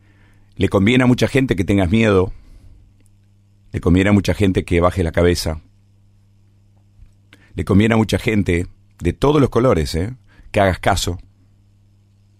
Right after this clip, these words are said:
Le conviene a mucha gente que compres cosas.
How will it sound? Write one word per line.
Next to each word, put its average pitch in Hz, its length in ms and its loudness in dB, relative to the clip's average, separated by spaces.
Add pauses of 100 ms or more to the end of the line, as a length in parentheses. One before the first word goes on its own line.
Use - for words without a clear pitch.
(680)
Le 82 140 -4
conviene 104 300 0
a - 20 2
mucha 107 200 0
gente 110 280 0
que 98 140 -4
compres 113 800 0 (1300)
cosas. 82 600 -2